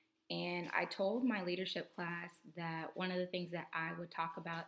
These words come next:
is humility, and I was trying to figure out the best way to approach that because obviously this has been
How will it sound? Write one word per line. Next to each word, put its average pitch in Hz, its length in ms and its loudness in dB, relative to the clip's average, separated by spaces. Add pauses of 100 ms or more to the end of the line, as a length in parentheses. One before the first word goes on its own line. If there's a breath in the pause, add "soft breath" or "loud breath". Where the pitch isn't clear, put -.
is 170 240 -4
humility, 170 760 -4
and 175 140 -2
I 180 120 -6
was 175 100 -4
trying 208 240 0
to 254 60 2
figure 233 200 0
out 190 140 0
the 170 60 -4
best 180 300 -4
way 175 180 -8
to 165 100 -4
approach 160 400 -6
that 160 240 -4
because 165 300 -6 (460 loud breath)
obviously 175 540 2
this 180 160 0
has 175 120 -4
been 165 320 -4